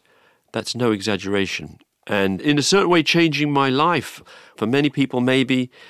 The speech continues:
even until the day I croak, I'll be mainly known, you know, if I am known as the, the Jiggle Jiggle guy. And I think I'm fine with that. It definitely beats being known as the guy who failed to get to the truth about Jimmy Savile.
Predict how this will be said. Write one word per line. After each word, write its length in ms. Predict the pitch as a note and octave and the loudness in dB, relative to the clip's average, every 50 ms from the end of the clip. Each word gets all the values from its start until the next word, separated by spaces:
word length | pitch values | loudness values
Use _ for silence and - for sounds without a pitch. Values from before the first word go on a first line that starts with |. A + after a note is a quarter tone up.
| - - - _ _ | -20 -20 -20 _ _
even 380 | - C#3 D3 C#3+ C3+ C#3+ C3+ | -2 0 0 2 2 2 2
until 720 | C3+ C3 B2+ - - C#3+ C3+ C3 C3 B2+ B2+ B2 B2 - - - | 2 0 0 0 2 2 2 4 2 2 0 0 -2 -6 -4 -4
the 120 | A2+ A2 | -2 0
day 160 | - B2 B2 | 2 2 4
I 120 | A#2 A2 G#2+ | 2 2 0
croak, 560 | - - - D3+ D3 B2 G#2 - - - - _ _ _ _ _ _ | -2 0 2 4 4 4 2 0 -6 -18 -20 _ _ _ _ _ _
I'll 140 | - F#2 F#2 | -4 -4 -4
be 120 | F#2 G#2 | -2 -2
mainly 360 | F#2+ G2 G2 G2 G2 F#2+ F#2+ F#2+ | 0 2 2 2 2 2 2 2
known, 460 | F#2+ G2 F#2+ F#2+ F#2+ F#2 F2+ E2+ - - | 2 4 4 4 2 2 0 -2 -6 -6
you 140 | - G2+ | -4 -2
know, 60 | F2+ E2+ | -2 -2
if 120 | E2 - | -2 -2
I 120 | F2+ E2+ | -2 -2
am 120 | F2 E2+ F2 | -2 -2 -2
known 280 | F2 F2 E2+ E2+ E2 | 0 0 0 0 0
as 200 | F2 E2+ D#2 - | 0 -2 -4 -4
the, 160 | - - F2 - - | -6 -6 -8 -8 -8
the 120 | - - F2 | -10 -10 -6
Jiggle 280 | - G2 F#2+ - F#2+ | -4 -4 -4 -2 -4
Jiggle 300 | E2 - G#2+ G#2 G2+ F#2 | -4 -2 -2 -2 -2 -4
guy. 300 | D#2+ - D2 D2 D#2 D#2 - | -4 -4 -6 -6 -6 -6 -6
And 160 | - G2+ G2 | -4 -4 -4
I 40 | F#2 | -4
think 220 | F#2 - C3 B2+ | -4 -4 -4 -4
I'm 120 | B2 A2 G#2 | -4 -4 -2
fine 260 | - - B2 C#3 B2+ | -2 0 0 2 2
with 100 | G#2 F2 | 0 0
that. 160 | E2+ - - | -2 -4 -6
It 120 | A2 - - | -4 0 2
definitely 680 | G3 A3 - - A#3 G#3+ F#3 C#3+ C#3+ D3+ D3 C#3+ - - _ _ _ - | 2 2 2 2 2 2 2 2 2 2 2 2 -2 -6 _ _ _ 0
beats 260 | D3 D3 D3 - - | 2 2 2 -2 -4
being 280 | - - B2 A#2 A#2 A#2 | -2 0 2 2 2 2
known 300 | A#2+ A#2+ A#2+ A#2 A2+ A2 | 4 4 4 2 2 0
as 160 | G#2+ - - | -4 -6 -6
the 120 | - G#2+ | -6 -6
guy 460 | F#2 - A#2+ A#2 A2+ A2+ A2+ A2 G#2+ - _ _ _ _ _ _ _ _ | -2 2 2 4 4 4 2 0 -2 -4 _ _ _ _ _ _ _ _
who 100 | - B2 | -8 -6
failed 320 | A2 - - C3 C3 B2 - | -2 2 4 4 4 2 2
to 60 | A2 | 0
get 180 | G#2+ A#2+ - - | -2 -2 -2 -2
to 100 | - G#2 | -6 -8
the 80 | G#2 | -8
truth 260 | - - - B2+ A2+ | -6 -2 -2 -2 -2
about 200 | - - A2 G#2 | -2 -2 -2 -2
Jimmy 240 | - - A#2+ A2 A2 | -2 -2 -2 -2 -2
Savile. 500 | - - - A#2+ A#2 F2+ E2 E2 E2+ F#2 | -2 0 0 0 0 0 -2 -4 -6 -6